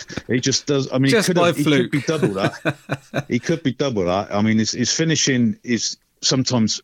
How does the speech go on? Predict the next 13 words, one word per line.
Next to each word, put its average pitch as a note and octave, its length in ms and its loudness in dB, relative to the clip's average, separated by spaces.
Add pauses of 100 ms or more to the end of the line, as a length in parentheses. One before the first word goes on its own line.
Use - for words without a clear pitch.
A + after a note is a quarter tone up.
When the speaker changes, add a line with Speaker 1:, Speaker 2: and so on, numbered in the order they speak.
Speaker 1:
excellent, A2 480 -2
but B2+ 80 -6
sometimes, A2+ 720 0
you A2 80 0
know, G2 100 2
as G2 180 0
in G2 120 -2
this G2 180 -4
league, G2 300 -4
you G#2 200 -6
see G#2 260 0
it - 120 -6
is. - 640 -12